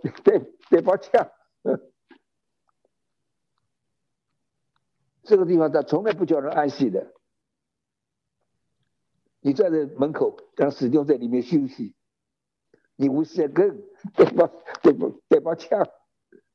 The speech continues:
所以讲到美国的情形，美国这里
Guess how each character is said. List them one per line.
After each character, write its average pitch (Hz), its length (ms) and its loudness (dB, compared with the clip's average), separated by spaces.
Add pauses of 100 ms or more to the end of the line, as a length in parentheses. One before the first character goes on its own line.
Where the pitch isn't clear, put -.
(2500)
所 131 200 -2
以 107 60 -4
讲 123 180 0
到 120 100 -4
美 104 160 -2
国 104 180 -4
的 98 80 -8
情 - 240 -4
形， - 160 -12 (1900)
美 143 160 4
国 170 160 -4
这 165 140 -2
里 139 160 -2